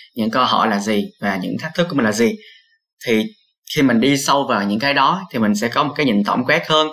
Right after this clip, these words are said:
mình sẽ có những mục tiêu rõ ràng hơn nè, mình sẽ xác định rõ là mình tốt ở điểm nào, mình chưa tốt, có thể cần cải thiện ở điểm nào này, và mình có thể cải thiện ở một cái điểm ấy là mình biết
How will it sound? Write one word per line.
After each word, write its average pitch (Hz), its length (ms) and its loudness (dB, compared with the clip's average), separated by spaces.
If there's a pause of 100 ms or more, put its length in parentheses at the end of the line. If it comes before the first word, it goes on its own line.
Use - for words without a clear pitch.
(300)
mình 113 160 0
sẽ 131 120 -2
có 139 120 0
những 147 160 2
mục 131 160 0
tiêu 139 120 2
rõ 127 200 2
ràng 127 220 0
hơn 147 240 4
nè, 117 120 2 (440)
mình 123 160 0
sẽ 127 120 -2
xác 175 240 -2
định 117 180 2
rõ 120 160 2
là 165 60 2
mình 127 260 2 (380)
tốt 208 200 4
ở - 60 0
điểm 131 200 2
nào, 127 180 4
mình 127 160 2
chưa 165 220 2
tốt, 202 200 2
có 196 100 0
thể 131 100 2
cần 117 180 0
cải 120 120 0
thiện 127 160 0
ở 131 40 2
điểm 120 180 2
nào 135 240 4
này, 123 120 0 (400)
và 131 100 0
mình 123 200 2
có 175 80 -2
thể 131 260 0 (140)
cải 117 200 2
thiện 127 140 2
ở 143 40 4
một 127 120 2
cái 170 120 0
điểm 120 200 4
ấy 202 120 2 (340)
là 110 520 2
mình 117 140 2 (400)
biết 214 160 4